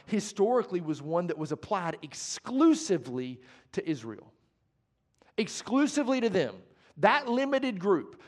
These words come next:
Nobody else. They were known as sons of God. And now Paul is, in a revolutionary way, taking this phrase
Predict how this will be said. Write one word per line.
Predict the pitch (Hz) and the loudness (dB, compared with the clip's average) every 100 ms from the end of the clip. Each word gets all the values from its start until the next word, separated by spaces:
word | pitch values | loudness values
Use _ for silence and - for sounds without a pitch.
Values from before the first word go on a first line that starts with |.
| - | -10
Nobody | 160 208 262 262 240 226 | 2 4 6 2 2 -4
else. | 208 175 - - - - - | -4 -4 -6 -20 -20 -20 -10
They | 143 220 311 | 2 4 4
were | 285 226 185 | 4 4 2
known | 208 254 208 | 2 2 2
as | - 160 151 - - | 0 -2 -4 -14 -20
sons | - 220 220 175 | -4 0 2 0
of | 143 | 0
God. | 214 208 | 0 0
And | 185 | 2
now | 190 | 2
Paul | 185 - 247 262 240 | 2 -2 0 2 2
is, | 175 - - - | 0 -2 -16 -4
in | 196 | 0
a | |
revolutionary | 165 165 233 202 180 233 262 294 247 240 196 | 0 4 4 6 2 2 0 0 2 2 2
way, | 202 233 196 | 4 4 2
taking | - 226 233 208 | 0 -4 -2 -2
this | 220 226 | -2 -2
phrase | - 220 247 220 196 | -6 4 4 4 -2